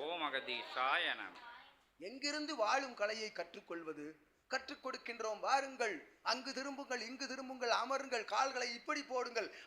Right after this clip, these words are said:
Speaker 2: அப்படி போடுங்கள், கண்களை மூடுங்கள், ஒரு புள்ளியை பாருங்கள், சுழல்கிறது பாருங்கள் என்று நட்சத்திரங்களை மேலெழுப்பி உள்ளுக்குள் அமர வைத்து காண்பித்து உங்களை வெளியில் அனுப்புகின்றானே ஒரு, ஒரு மயக்கத்தில்,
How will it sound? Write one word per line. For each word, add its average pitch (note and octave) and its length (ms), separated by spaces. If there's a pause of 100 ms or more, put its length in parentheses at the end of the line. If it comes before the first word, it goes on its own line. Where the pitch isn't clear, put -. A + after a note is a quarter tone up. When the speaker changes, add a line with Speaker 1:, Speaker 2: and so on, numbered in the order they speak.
Speaker 2:
அப்படி C#4+ 240 (100)
போடுங்கள், A#3+ 380
கண்களை C4+ 380
மூடுங்கள், C4 420
ஒரு A#3+ 180
புள்ளியை C#4 320 (120)
பாருங்கள், B3+ 400 (200)
சுழல்கிறது D4 720
பாருங்கள் A#3+ 460
என்று G#3+ 240 (340)
நட்சத்திரங்களை B3 760 (120)
மேலெழுப்பி C4 460 (100)
உள்ளுக்குள் C4 440
அமர C4 240
வைத்து B3 260 (100)
காண்பித்து D4 440 (320)
உங்களை B3 320
வெளியில் D4 300
அனுப்புகின்றானே A3+ 640 (280)
ஒரு, B3 180 (280)
ஒரு A#3 220
மயக்கத்தில், A#3 600